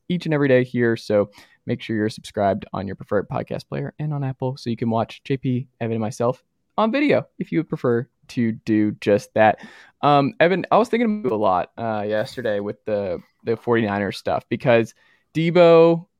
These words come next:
and everybody on the Niners have been talking a lot about the, the Eagles, and they've been public enemy number one on N F L Twitter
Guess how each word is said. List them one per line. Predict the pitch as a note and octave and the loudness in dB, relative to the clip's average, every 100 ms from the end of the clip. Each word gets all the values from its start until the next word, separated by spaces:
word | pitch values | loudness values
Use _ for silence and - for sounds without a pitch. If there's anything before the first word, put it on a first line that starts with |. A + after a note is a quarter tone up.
| _ _ | _ _
and | B2 A#2 A#2 - | 0 0 0 0
everybody | E3 G3 F#3 F3 | 2 2 4 4
on | E3 | 4
the | C3 | 2
Niners | B2 A#2 G2+ - | 2 2 -2 -2
have | A2 | -4
been | A2+ G#2+ | -4 -6
talking | - B2 A#2+ - G#2 E2+ - _ - | 0 2 4 2 -6 -6 -12 _ -2
a | |
lot | A2 F#2+ F2+ G2+ - - - - _ | 0 0 0 0 0 -6 -18 -20 _
about | C#3 A#2 A2+ A2+ - | -2 0 -2 -4 -4
the, | A#2+ A2 G#2+ B2 - | -2 0 -2 -4 -6
the | A#2+ A2+ | -6 -4
Eagles, | A2+ F#2+ A2 | -4 -4 -4
and | A#2+ | 0
they've | B2+ C3+ | 0 0
been | E3 C3 | -2 -2
public | C3+ C3 B2 | -2 -2 0
enemy | B2 A#2 | -2 0
number | A#2 G#2+ | -2 0
one | G2+ G2+ G2 | 0 0 -2
on | - G#2 | -4 -6
N | G#2+ | -6
F | G2 | -4
L | G2 G2+ | -4 -4
Twitter | G#2+ G2 F#2+ | -4 -4 -4